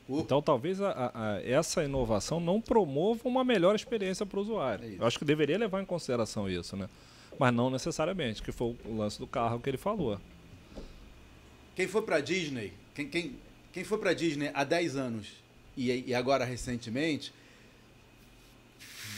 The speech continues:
Speaker 1: vai perceber um monte de inovações, mas nem todas são boas. Eu, por exemplo, dez anos atrás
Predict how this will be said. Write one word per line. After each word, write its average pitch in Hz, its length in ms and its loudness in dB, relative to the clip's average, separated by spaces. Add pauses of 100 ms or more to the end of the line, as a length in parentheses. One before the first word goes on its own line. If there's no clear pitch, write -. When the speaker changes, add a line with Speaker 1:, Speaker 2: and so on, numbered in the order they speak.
Speaker 1:
vai 185 480 4 (240)
perceber 160 560 0
um 196 100 4
monte 214 320 -2
de 214 180 -4
inovações, 208 1000 -2 (400)
mas 139 220 -4
nem 220 240 2
todas 277 420 4
são 302 240 0
boas. 226 400 4 (260)
Eu, 160 140 -2
por 240 140 4
exemplo, 170 340 4
dez 202 240 4
anos 160 240 -4
atrás 151 760 -4